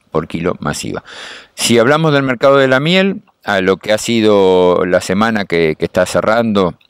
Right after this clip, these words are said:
este día cinco de, de abril, eh, una miel que está entre los sesenta y cuatro y sesenta y seis pesos por kilo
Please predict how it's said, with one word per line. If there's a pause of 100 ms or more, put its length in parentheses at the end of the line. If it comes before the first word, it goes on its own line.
(580)
este
día
cinco
de, (280)
de
abril, (460)
eh, (240)
una
miel
que
está
entre
los
sesenta
y
cuatro
y
sesenta
y
seis
pesos
por
kilo